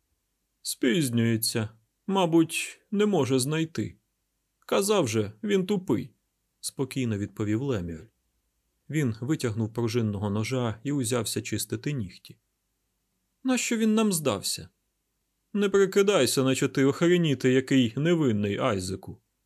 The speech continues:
Ти вмієш побрязкати переді мною грошиками, щоб я займався для тебе всякою всячиною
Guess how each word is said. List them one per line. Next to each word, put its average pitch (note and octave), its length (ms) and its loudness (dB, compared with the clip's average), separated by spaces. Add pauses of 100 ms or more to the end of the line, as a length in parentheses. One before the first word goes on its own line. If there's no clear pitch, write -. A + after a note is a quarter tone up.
(540)
Ти G3 160 4
вмієш F#3 360 4
побрязкати C3 640 2
переді C3 360 2
мною B2+ 280 2
грошиками, A2 680 -2 (120)
щоб C3+ 240 -4
я B2+ 160 4
займався C3 500 2
для B2+ 140 4
тебе B2 300 0 (240)
всякою D#3+ 460 0
всячиною G2 680 -2